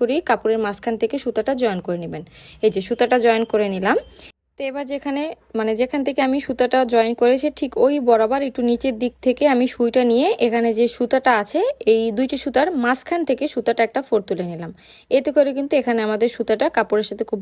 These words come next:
ভালোভাবে সামনের এবং পিছন সাইডে জয়েন হয়ে যাবে। এই যে হয়ে গেছে কিন্তু। এবার ঠিক যেখানে এই যে ফোরটা তোলার কারণে যে সুতাটা হয়েছে ওই সুতাটার মাঝখান থেকে আমি সুইটা নিয়ে নিলাম।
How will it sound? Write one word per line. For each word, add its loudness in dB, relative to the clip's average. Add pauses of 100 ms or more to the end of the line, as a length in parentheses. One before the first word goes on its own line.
ভালোভাবে 2 (120)
সামনের 0 (100)
এবং -2 (120)
পিছন -2 (100)
সাইডে 2 (480)
জয়েন 4
হয়ে -6
যাবে। -10 (280)
এই 2
যে -10 (100)
হয়ে 2
গেছে -6
কিন্তু। -12 (640)
এবার 2 (220)
ঠিক 2 (120)
যেখানে 2 (220)
এই 2
যে 2
ফোরটা 2
তোলার 2
কারণে 2
যে 2
সুতাটা 0
হয়েছে 2 (240)
ওই 4
সুতাটার -2
মাঝখান -2 (120)
থেকে -2
আমি -2
সুইটা 0
নিয়ে -2
নিলাম। 0